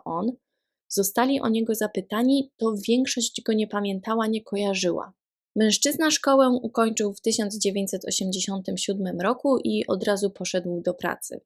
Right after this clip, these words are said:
Pracował głównie w restauracjach, na początku lat dziewięćdziesiątych zaczął obejmować menadżerskie stanowiska. Współpracownicy ogólnie wspominają go dobrze. Gary dobrze pracował, był miły i uprzejmy.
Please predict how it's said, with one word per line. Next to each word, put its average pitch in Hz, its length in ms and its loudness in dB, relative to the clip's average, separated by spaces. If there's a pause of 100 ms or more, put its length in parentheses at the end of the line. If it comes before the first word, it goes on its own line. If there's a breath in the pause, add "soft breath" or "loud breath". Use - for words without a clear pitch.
(140)
Pracował 190 520 0
głównie 196 420 -2
w 190 40 -18
restauracjach, 196 880 -2
na 185 100 -8
początku 185 480 -4
lat 180 180 0 (100)
dziewięćdziesiątych 196 920 -2 (640)
zaczął 269 360 2
obejmować 202 760 -2
menadżerskie 180 760 -4
stanowiska. 175 800 -6 (640)
Współpracownicy 226 1000 2
ogólnie 240 380 2
wspominają 208 720 -2
go 190 140 0
dobrze. - 440 -4 (260)
Gary 185 520 0
dobrze 208 340 0
pracował, 202 600 -2
był 190 320 -2
miły 190 420 2
i 185 300 -6
uprzejmy. 180 540 -6